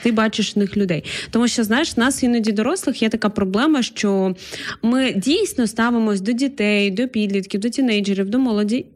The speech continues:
ну, частково до молоді, як до таких от, ну, ляльок. Особливо в дитинстві це проявляється, що вона просто, «Ой, нам прикольно її знімати, нам прикольно з нею сміятись, нам прикольно». Вон-,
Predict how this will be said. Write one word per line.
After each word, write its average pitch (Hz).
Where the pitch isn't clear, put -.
ну, 196
частково -
до 196
молоді, 262
як 233
до 233
таких 240
от, 220
ну, 262
ляльок. 240
Особливо 294
в 277
дитинстві 240
це 185
проявляється, 180
що 285
вона 392
просто, 302
«Ой, 311
нам 294
прикольно 277
її 277
знімати, 220
нам 226
прикольно 254
з 226
нею 254
сміятись, 214
нам 226
прикольно». 247
Вон-, 240